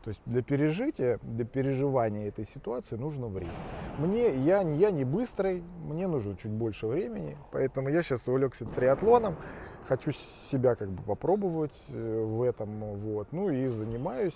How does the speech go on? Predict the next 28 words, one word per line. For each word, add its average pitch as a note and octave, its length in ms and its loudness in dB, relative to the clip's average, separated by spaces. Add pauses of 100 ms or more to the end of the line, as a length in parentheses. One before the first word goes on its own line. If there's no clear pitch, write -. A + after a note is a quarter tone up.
мне A2+ 320 -6
интересно, B2 600 -4
для, G#2 220 -6
вода — A#2+ 280 0
это G2 200 -4
стихия, F#3 520 -8
там, G#2 300 -8 (120)
б-, G#2 120 -12 (320)
плавать B2+ 280 0
Кузнецов G#2+ 480 -4
заставлял A2+ 680 -4
нас F3 220 -8
всегда, A#2 540 -4
то - 140 -6
есть G2+ 180 -8
определённая A2 640 -2
база G#2+ 400 2
в - 60 -12
плавании A2+ 600 -2
есть, G3+ 300 -6
но A#2 60 -6
это A#2 120 -12
плавание G2+ 540 -6
кое-как. A2+ 420 -6 (680)
Ну B2 200 -2
вот, A2+ 200 0
щас C#3+ 140 -6
пытаюсь A2 460 -2